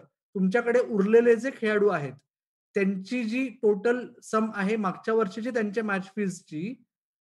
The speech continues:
ती पंच्याऐंशी कोटीतनं वजा करून उरलेले जे पैसे आहेत, तेवढे पैसे आयपीएल ऑक्शनमध्ये तुमच्याकडे आहेत आणि तेवढ्या जागा आयपीएल ऑक्शनमध्ये तुमच्याकडे आहेत.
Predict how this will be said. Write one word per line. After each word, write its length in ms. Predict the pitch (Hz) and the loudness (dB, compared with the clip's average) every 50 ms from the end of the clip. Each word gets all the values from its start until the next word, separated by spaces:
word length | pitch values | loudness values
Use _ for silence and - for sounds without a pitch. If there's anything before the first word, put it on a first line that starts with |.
| _ _ _ _ _ - | _ _ _ _ _ -2
ती 120 | 254 285 | 0 0
पंच्याऐंशी 560 | 294 285 233 214 208 190 240 254 254 240 262 | 2 2 0 0 2 2 2 2 2 0 0
कोटीतनं 400 | 240 240 240 214 247 220 247 254 | 0 0 0 -2 -2 -4 -2 -2
वजा 280 | 240 214 190 185 214 226 | 0 2 2 2 2 2
करून 220 | 220 226 220 240 | 2 2 0 0
उरलेले 500 | 247 233 226 190 185 196 220 226 233 226 | 0 0 2 2 4 6 6 8 8 6
जे 80 | 220 254 | 6 4
पैसे 320 | 247 240 208 190 185 226 | 2 2 2 0 0 0
आहेत, 220 | 220 202 180 151 127 - - _ _ _ _ _ _ | 0 0 0 -2 -4 -8 -12 _ _ _ _ _ _
तेवढे 260 | 226 220 233 240 262 262 | 4 4 6 6 6 6
पैसे 360 | 254 240 220 214 - 262 247 - | 6 4 2 2 0 -2 -4 -2
आयपीएल 340 | - 190 185 185 190 233 226 | 0 0 0 2 2 0 0
ऑक्शनमध्ये 520 | 220 196 180 - - 214 214 202 196 214 226 | 0 0 -4 -6 -8 -6 -6 -2 0 0 0
तुमच्याकडे 540 | 226 214 185 170 160 208 202 202 196 208 202 - | 0 -2 -2 -2 -2 -2 -4 -4 -4 -4 -6 -6
आहेत 240 | 180 170 156 143 127 - - _ _ _ _ _ - | -6 -6 -4 -6 -8 -10 -14 _ _ _ _ _ -4
आणि 140 | 180 196 220 | -2 -2 0
तेवढ्या 340 | 220 214 190 180 185 233 | 2 2 2 4 4 2
जागा 360 | 233 180 175 240 226 - 226 233 | 2 2 2 2 2 2 0 0
आयपीएल 440 | 220 202 180 175 175 190 202 208 | 0 2 2 0 2 2 0 0
ऑक्शनमध्ये 480 | 202 180 185 - - 202 196 190 202 208 | 0 -2 -4 -6 -6 -4 -2 -2 -2 -2
तुमच्याकडे 440 | 202 180 160 160 185 180 185 185 190 175 | -2 -4 -6 -6 -6 -6 -4 -6 -4 -4
आहेत. 260 | 170 165 156 143 131 | -4 -4 -4 -4 -6